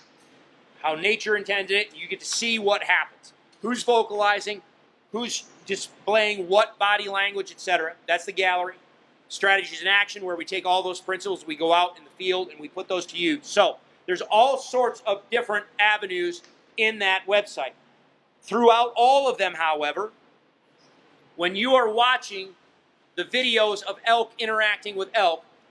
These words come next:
if we're looking at cows and calves, I honestly do not,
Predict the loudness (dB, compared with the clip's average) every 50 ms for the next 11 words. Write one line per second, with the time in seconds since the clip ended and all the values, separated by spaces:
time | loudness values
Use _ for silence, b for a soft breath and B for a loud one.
0 | _ -4 -4 -2 -2 0 0 0 0 0 0 0 0 0 -2 -6 -10 -10 -8 -4
1 | 0 0 0 0 0 -6 -8 -4 -2 0 0 0 -2 -4 -8 -14 -20 -20 -8 -4
2 | 0 2 2 2 0 -2 -6 -12 _ -20 -20 -20 -20 _ _ _ _ _ _ _
3 | _ _ _ _ _ _ _ _ _ _ _ _ _ 0 2 2 2 0 -4 _
4 | -2 0 2 2 0 0 -4 -6 -8 -12 -14 -16 -18 -20 _ _ _ _ _ _
5 | _ _ _ _ _ _ _ _ _ _ _ _ _ _ _ _ _ _ _ _
6 | -2 -2 -2 0 0 0 0 0 0 -2 -4